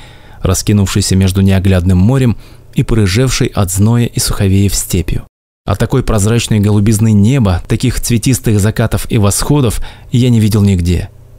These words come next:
Привольно глазу и душе, да и казахстанцы уже стали своими за эти трудные военные годы.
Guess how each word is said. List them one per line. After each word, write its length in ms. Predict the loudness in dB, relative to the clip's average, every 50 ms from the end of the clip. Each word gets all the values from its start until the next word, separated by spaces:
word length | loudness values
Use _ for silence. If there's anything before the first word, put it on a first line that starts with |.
| -20 -20 -12 -6
Привольно 460 | -4 -2 0 2 2 2 2 2 2 2
глазу 380 | 0 0 0 2 0 0 -2
и 140 | -2 -2 -2
душе, 380 | 0 0 0 0 -2 -2 -2 0
да 120 | 0 0
и 80 | -2 0
казахстанцы 600 | 0 -2 -2 -2 -2 -4 -2 -2 -2 0 0 0
уже 140 | 0 0 0
стали 280 | 0 -2 -2 0 0 0
своими 420 | 0 0 0 0 2 2 2 0
за 140 | 0 0 0
эти 320 | 0 -2 -2 -4 -6 -6 -8 -8 -4
трудные 500 | -2 0 0 0 2 0 0 0 -2 -6 -10 -10 -4
военные 440 | -2 0 2 2 2 2 2 2 0
годы. 360 | 0 0 -2 -2 -4 -6 -8